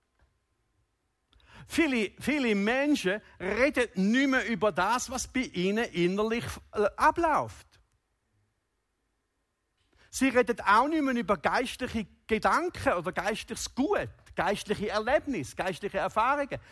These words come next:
Und ich weiss noch, wo ich meine stärksten geistlichen Erfahrungen gemacht habe, bin ich ins Auto beim Papa eingehockt, wir sind heimgefahren, ich habe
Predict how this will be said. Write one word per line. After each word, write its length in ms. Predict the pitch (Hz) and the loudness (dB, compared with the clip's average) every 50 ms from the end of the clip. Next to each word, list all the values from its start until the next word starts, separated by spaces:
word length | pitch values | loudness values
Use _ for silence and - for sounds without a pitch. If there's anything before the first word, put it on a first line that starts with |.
| - - - - | -20 -20 -12 -6
Und 140 | - 185 180 | -2 0 2
ich 200 | 214 202 180 160 | 2 0 2 2
weiss 340 | 190 226 277 349 349 269 - | 2 2 2 2 -2 -2 -2
noch, 120 | 190 180 | -4 -2
wo 100 | 165 185 190 | 0 0 0
ich 180 | 202 185 175 | 0 -2 -2
meine 240 | 185 220 226 214 214 | -2 0 0 0 0
stärksten 560 | - - - 240 240 254 214 - - - 240 | -2 -2 -2 0 0 0 0 -2 -4 -6 -4
geistlichen 520 | - 202 208 269 269 - - 226 - 196 190 | -2 -2 -2 -2 -2 -4 -4 -6 -4 -4 -4
Erfahrungen 560 | 190 180 - 277 349 359 370 370 - 349 - | -2 0 0 2 2 2 2 2 -2 -4 -8
gemacht 380 | - 240 247 269 - - - | -4 -2 -2 -2 -2 -2 -2
habe, 140 | - 185 139 - - - - - | -4 -4 -4 -6 -12 -14 -6 -2
bin 180 | 233 269 262 | 0 0 0
ich 120 | 240 - 202 | 0 0 -2
ins 140 | 196 - | 0 2
Auto 360 | 208 180 196 247 294 - - 233 | 4 4 4 4 2 -2 -6 -6
beim 200 | 190 196 175 147 | -6 -6 -6 -4
Papa 380 | - 185 208 220 - - 240 | -4 -2 -2 -4 -2 0 0
eingehockt, 720 | 214 190 214 226 247 - - - 240 254 - - 262 202 - - - - - | 0 0 0 -2 -2 0 0 0 0 0 0 -4 -8 -8 -10 -12 -20 -8 -4
wir 140 | 196 226 | -2 -2
sind 240 | - 226 196 147 131 | 0 0 -2 0 2
heimgefahren, 560 | 147 170 208 233 - - - 226 226 254 226 - - - - | 2 2 2 2 0 2 4 6 6 6 4 0 -4 -4 0
ich 160 | 247 226 185 | 4 4 6
habe 220 | 196 202 196 - | 6 6 4 2